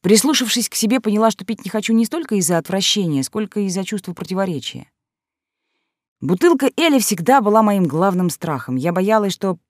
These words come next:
попробовав алкоголь однажды, стану такой же, как отец, и жизнь утянет меня на еще большее дно, чем то, где я когда-то находилась.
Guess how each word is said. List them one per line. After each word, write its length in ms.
попробовав 600
алкоголь 440
однажды, 520
стану 280
такой 220
же, 80
как 160
отец, 420
и 100
жизнь 280
утянет 360
меня 200
на 100
еще 220
большее 440
дно, 220
чем 240
то, 220
где 180
я 120
когда-то 320
находилась. 640